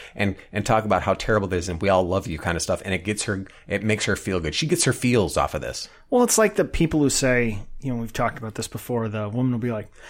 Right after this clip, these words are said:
Speaker 2: "I was at, uh, the local convenience store and I was getting in my car and someone came over and ripped the hijab off my
Speaker 1: Yeah.
Speaker 2: head and said,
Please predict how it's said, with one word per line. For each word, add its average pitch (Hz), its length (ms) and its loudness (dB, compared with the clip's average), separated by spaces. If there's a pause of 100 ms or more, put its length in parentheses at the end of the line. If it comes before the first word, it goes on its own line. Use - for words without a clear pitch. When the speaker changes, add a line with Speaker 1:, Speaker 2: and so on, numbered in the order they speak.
(240)
Speaker 2:
"I 190 200 2
was 139 200 2
at, 120 260 -4
uh, 110 280 0
the 110 140 0
local 123 360 0
convenience 120 580 2
store 110 200 -2
and 107 80 -2
I 110 40 -2
was 104 160 -6
getting 170 280 0
in 110 80 2
my 101 140 -2
car 147 340 -4
and 101 120 -2
someone 175 300 0
came 117 200 0
over 117 220 -2
and 98 140 -8
ripped 151 200 -4
the 113 60 0
hijab 123 560 -2
off 104 220 -2
my 113 80 0
Speaker 1:
Yeah. 90 120 2
Speaker 2:
head 139 140 4
and 135 120 4
said, 110 220 0